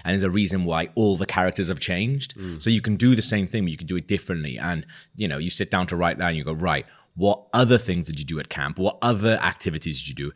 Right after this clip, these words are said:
Speaker 1: How can we turn that into a murder?"
Speaker 2: Freddy, very tight motive for killing these kids.
Speaker 1: Yeah.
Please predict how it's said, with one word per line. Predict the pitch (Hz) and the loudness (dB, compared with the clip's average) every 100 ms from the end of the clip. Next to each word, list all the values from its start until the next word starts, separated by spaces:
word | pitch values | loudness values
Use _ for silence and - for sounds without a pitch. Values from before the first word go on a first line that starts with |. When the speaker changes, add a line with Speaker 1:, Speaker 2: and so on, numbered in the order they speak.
| - - | -8 -2
Speaker 1:
How | 90 | 0
can | 98 | 0
we | 95 | -2
turn | - 85 80 | 0 -2 0
that | 90 85 | 0 0
into | 76 71 64 | -2 -8 -12
a | |
murder?" | 64 60 62 - - | -12 -12 -12 -12 0
Speaker 2:
Freddy, | 135 110 76 - _ _ - | 2 2 -4 -14 _ _ 0
very | 117 123 | 2 0
tight | - - 110 92 - _ | -4 0 2 2 -4 _
motive | 90 104 101 - 87 | -2 0 0 -2 -8
for | - | -10
killing | - 92 90 | -10 -6 -6
these | 85 | -6
kids. | - 90 76 92 | -6 -6 -6 -4
Speaker 1:
Yeah. | 87 78 | -4 -4